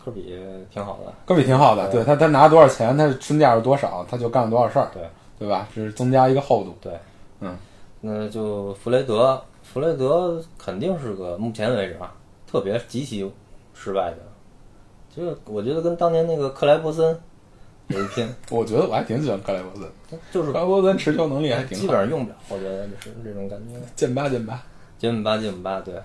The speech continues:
Speaker 2: 对。
Speaker 1: 基本上用不了。就，嗯，你，进八进八还没那么贵啊。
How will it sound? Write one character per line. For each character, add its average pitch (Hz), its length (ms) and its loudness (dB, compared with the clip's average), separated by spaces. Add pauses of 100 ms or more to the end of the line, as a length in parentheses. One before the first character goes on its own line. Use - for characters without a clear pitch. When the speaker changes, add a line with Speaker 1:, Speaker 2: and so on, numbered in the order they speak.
Speaker 2:
对。 98 140 -8 (560)
Speaker 1:
基 202 80 -6
本 127 140 0
上 110 40 0
用 135 140 -4
不 107 60 -4
了。 95 80 -12 (720)
就， 208 60 -10 (100)
嗯， 165 320 -8
你， 156 120 -12 (540)
进 208 160 2
八 196 140 10
进 202 180 4
八 160 140 8
还 170 60 -2
没 165 100 -2
那 190 60 0
么 180 80 -4
贵 190 260 6
啊。 85 240 -4